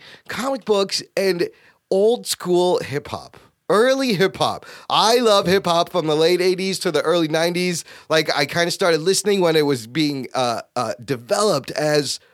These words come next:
an art form, when it was new and it was fun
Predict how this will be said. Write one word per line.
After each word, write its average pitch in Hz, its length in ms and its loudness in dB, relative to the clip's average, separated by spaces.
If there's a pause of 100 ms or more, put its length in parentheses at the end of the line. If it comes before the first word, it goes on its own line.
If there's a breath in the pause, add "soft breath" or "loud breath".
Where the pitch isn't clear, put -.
(140 soft breath)
an 135 80 0
art 208 240 2
form, 95 360 -2
when 156 160 2
it 175 80 2
was 151 240 -2
new 220 440 2 (300 loud breath)
and 208 140 2
it 220 60 4
was 208 180 0
fun 220 500 0